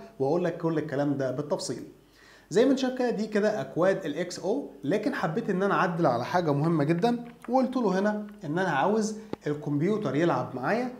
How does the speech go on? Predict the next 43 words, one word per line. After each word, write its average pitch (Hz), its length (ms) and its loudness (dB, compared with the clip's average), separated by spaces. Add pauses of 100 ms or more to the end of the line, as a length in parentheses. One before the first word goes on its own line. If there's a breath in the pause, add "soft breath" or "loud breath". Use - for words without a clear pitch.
(140)
مع 226 320 0
إضافة 208 300 2
تبديل 160 600 -2
يدوي 170 440 2
لفردين 147 640 -2
بيمكن 226 460 -2
يلعبوا 139 360 2
مع 113 180 -6
بعض، 104 280 -12 (220)
تمام؟ 156 420 -6 (420 loud breath)
وطبعًا 247 460 2
جاب 202 180 2
لي 165 160 2
هنا 196 440 -2
زي 175 240 0
ما 180 80 -2
انت 170 120 -6
شايف 165 320 -4
هنا 165 180 0
دي 160 200 -4
كده 165 380 -2
الأكواد، 151 640 -2 (340)
كل 180 200 0
عليا 147 220 2
بس 156 220 0
إن 135 120 -4
أنا 156 280 -2 (300)
دي 143 140 -4
يعني 151 260 0
بعمل 127 320 -4
لها 147 120 6
حاجة 143 240 0
اسمها 139 240 0
نسخ 147 300 -2
فوق 139 180 -10
هنا 139 180 -6
كده، 180 240 -4 (380)
تمام؟ 180 240 -4 (180)
اضغط 156 220 -4
عندك 143 260 -2
على 110 120 -6
كلمة 139 300 -4
نسخ، 233 300 -2